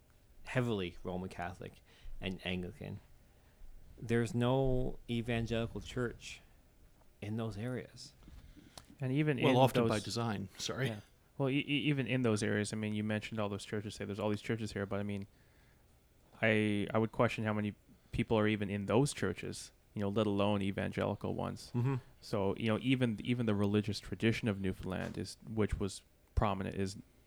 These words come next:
Speaker 2: declining as well. So.
Speaker 3: Well, again, uh, the undergirding of the tradition has kind of fallen away since about twenty-three years ago, like, uh, Dave was saying. 'Cause, I mean, we didn't really have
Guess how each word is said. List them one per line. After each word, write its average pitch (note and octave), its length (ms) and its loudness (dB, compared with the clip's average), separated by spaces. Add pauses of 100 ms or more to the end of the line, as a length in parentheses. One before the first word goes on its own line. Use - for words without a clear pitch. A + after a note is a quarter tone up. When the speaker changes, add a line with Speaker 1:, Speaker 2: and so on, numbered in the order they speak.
(120)
Speaker 2:
declining F#2+ 500 -4
as - 120 -10
well. F#2+ 260 -4 (720)
So. - 300 -12 (360)
Speaker 3:
Well, C#3 220 4
again, A2 560 -2 (100)
uh, A2+ 180 -4
the G#2+ 420 -4 (260)
undergirding A2+ 580 -2
of G2 140 -8 (480)
the G#2 280 -2
tradition A#2 460 -8
has G2+ 140 -10
kind A2 200 -6
of G#2+ 60 -10
fallen G#2+ 300 -8
away G2+ 320 -4
since - 540 -10
about G#2 260 -6
twenty-three G#2 480 -8
years G#2+ 240 -6
ago, G2+ 260 -10
like, G2+ 380 -12
uh, - 140 -10 (100)
Dave A2+ 240 -6
was A#2+ 120 -12 (120)
saying. A#2 240 -12 (840)
'Cause, - 640 -4 (140)
I A#2+ 100 -2
mean, A2+ 180 0
we G#2+ 100 -2
didn't A2 260 -2
really A2 260 -2
have A2 440 -4